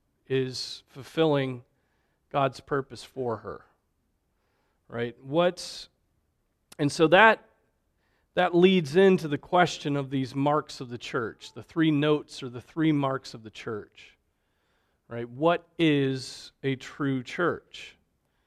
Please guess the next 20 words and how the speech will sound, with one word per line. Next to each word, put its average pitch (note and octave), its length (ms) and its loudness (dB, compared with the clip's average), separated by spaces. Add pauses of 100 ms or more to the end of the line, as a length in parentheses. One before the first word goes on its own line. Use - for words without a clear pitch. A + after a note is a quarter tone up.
(380)
And, D3+ 120 -2
and D#3 240 -2
I'm E3 140 2
not G#3+ 200 6
answering G3+ 440 2
the D3 80 -2
question E3+ 460 0
of, C3+ 160 -6 (520)
the C3+ 100 -6
question, D3+ 560 -2
"What D#3+ 160 0
is C#3+ 120 -4
a D3 60 -4
good C3+ 300 -4
church?" - 600 -10 (760)
That's C3+ 240 -6
a F3+ 60 -4
different D3+ 420 -4
question B2+ 460 -4
entirely. A2 680 -4